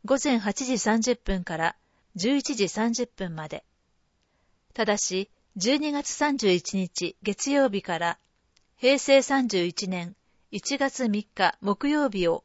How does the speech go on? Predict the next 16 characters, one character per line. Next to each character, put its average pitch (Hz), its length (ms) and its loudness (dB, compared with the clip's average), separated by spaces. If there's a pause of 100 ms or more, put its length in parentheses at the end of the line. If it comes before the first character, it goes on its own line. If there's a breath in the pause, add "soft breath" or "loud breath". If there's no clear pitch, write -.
除 185 260 -6
き - 120 -12
ま 165 140 -10
す。 - 300 -20 (1040)
回 226 200 4
収 240 220 2
す 233 160 -2
る 214 80 0
も 208 140 -2
の 185 160 -4
は、 - 180 -2 (300)
燃 202 180 4
や 277 100 4
す 233 220 -4
ゴ 196 160 0
ミ、 170 220 -8